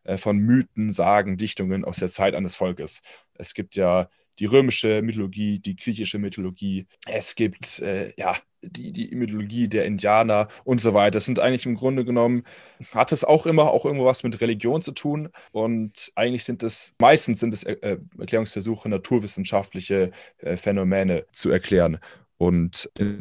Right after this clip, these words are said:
insofern, ja, das ist die Definition von Mythologie im Grunde genommen.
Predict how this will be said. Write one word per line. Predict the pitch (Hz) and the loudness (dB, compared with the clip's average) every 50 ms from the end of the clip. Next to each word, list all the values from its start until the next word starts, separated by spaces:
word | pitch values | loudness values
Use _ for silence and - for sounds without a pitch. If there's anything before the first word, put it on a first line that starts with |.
| 92 87 - - - - _ _ _ _ _ - | -4 -4 -6 -10 -18 -18 _ _ _ _ _ -6
insofern, | 104 98 - - - - - 107 95 95 90 92 92 92 90 - - _ _ _ _ _ - | -6 -6 -6 -10 -16 -8 0 2 4 4 4 4 2 0 -2 -4 -8 _ _ _ _ _ -2
ja, | 87 90 | 0 2
das | 85 87 90 - | 2 2 0 0
ist | 104 104 - - - _ | -2 -2 -4 -6 -10 _
die | - - - - 160 131 - - - 113 104 | -12 -10 -10 -10 -12 -14 -16 -4 -4 -2 2
Definition | 95 104 104 - 107 95 90 - 113 113 - | 4 2 4 4 2 0 4 4 4 4 4
von | - 101 | 4 2
Mythologie | 101 95 - 98 95 92 110 131 | 2 2 2 0 2 2 0 0
im | 131 123 | 0 0
Grunde | 110 117 120 117 117 | -2 -2 -2 -2 -2
genommen. | 120 120 113 113 120 117 | 0 0 2 2 0 0